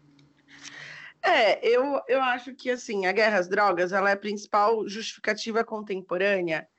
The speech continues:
que acomoda vários processos racistas que já aconteciam no Brasil, né?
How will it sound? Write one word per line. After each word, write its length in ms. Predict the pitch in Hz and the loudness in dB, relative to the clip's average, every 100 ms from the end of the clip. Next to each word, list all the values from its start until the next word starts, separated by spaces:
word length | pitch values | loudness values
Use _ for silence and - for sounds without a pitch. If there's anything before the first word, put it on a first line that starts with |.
| _ _ | _ _
que 160 | - 247 | -6 0
acomoda 760 | 233 233 254 214 214 240 220 196 | 0 2 -2 2 2 2 0 0
vários 500 | 214 226 302 349 302 | 0 2 2 0 -4
processos 560 | 247 247 240 214 202 | -4 -2 0 0 -4
racistas 480 | 196 190 196 175 165 | -10 -8 -10 -10 -14
que 80 | - | -6
já 140 | 170 | -2
aconteciam 560 | 170 185 170 170 175 160 | 0 -2 -6 -6 -8 -6
no 80 | 156 | -4
Brasil, 500 | 160 165 135 127 - _ - _ | -2 -2 -4 -16 -16 _ -20 _
né? 360 | 143 175 226 | 0 2 2